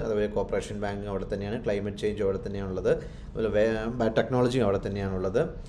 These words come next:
ബി വി എസ് സി പൂക്കോട് അതിൻ്റെ യൂണിവേഴ്സിറ്റി ക്യാമ്പസിലും തൃശ്ശൂരിലുമാണ് നമുക്ക് കാണാൻ സാധിക്കുന്നത്. ആ, കുഫോസിന് പയ്യന്നൂർ ക്യാമ്പസിലും കൂടെ, ആ, ഉണ്ട്. ഇങ്ങനെയാണ് അതിനകത്ത് വരുന്നത്. അപ്പോൾ എന്ത് തന്നെയാണെങ്കിലും ഈ ഒരു ഘട്ടത്തിൽ നിങ്ങൾക്കൊരു, ആ, പ്രവേശനം ലഭിക്കാനായിട്ട്,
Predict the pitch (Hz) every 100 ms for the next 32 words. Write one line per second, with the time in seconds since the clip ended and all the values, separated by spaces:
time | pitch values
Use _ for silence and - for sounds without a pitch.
0 | - - 117 113 120 120 127 127 120 117
1 | 127 123 123 - - 113 107 110 107 110
2 | - 120 117 107 104 - 135 101 - 104
3 | 101 104 101 98 110 95 101 98 92 95
4 | 92 92 95 101 156 - - - - -
5 | 110 110 220 117 143 135 143 151 131 110
6 | 117 117 123 113 110 110 110 107 147 -
7 | - - - 104 98 92 92 92 - 98
8 | 104 180 - - - 127 110 104 101 101
9 | 101 98 95 95 135 - - - 160 165
10 | 175 170 160 160 185 160 160 160 147 143
11 | 143 160 151 135 147 165 220 - 123 120
12 | 117 127 127 147 151 165 135 120 131 127
13 | 123 147